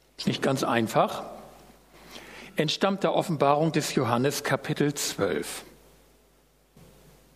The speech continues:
„Und es entbrannte ein Kampf, ein Krieg im Himmel.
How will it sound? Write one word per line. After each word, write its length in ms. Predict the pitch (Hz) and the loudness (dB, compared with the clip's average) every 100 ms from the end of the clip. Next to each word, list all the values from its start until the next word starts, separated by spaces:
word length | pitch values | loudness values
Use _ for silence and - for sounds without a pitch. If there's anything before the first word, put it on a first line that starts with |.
| _ _ _ _ _ _ _ _ - - - - - - - - - - - | _ _ _ _ _ _ _ _ -20 -20 -20 -20 -20 -20 -18 -18 -18 -20 -10
„Und 220 | - 156 185 | -2 0 0
es 160 | 160 | -2
entbrannte 720 | - 175 156 - 190 233 202 | 0 0 0 0 0 0 0
ein 280 | 165 160 160 | 0 0 0
Kampf, 460 | - 226 277 196 - | -2 -2 -2 -4 -2
ein 280 | 143 143 139 | 0 0 0
Krieg 460 | - 202 220 196 | -2 0 0 0
im 180 | 196 165 | 0 0
Himmel. 560 | 123 208 190 95 82 | 2 0 2 0 -2